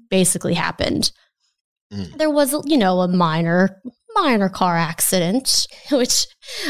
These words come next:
Speaker 1: unfortunately I can't say any more about, you know, but there was a car accident. I was actually supposed to come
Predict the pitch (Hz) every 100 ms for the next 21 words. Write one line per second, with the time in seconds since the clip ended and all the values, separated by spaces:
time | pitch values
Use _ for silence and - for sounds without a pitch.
0 | - 240 233 269 269 - 277 254 247 254
1 | 240 - - 214 190 185 - 220 214 196
2 | 185 185 - 403 415 427 480 480 427 359
3 | 302 311 - 302 - 277 294 320 - 294
4 | 269 254 262 247 233 247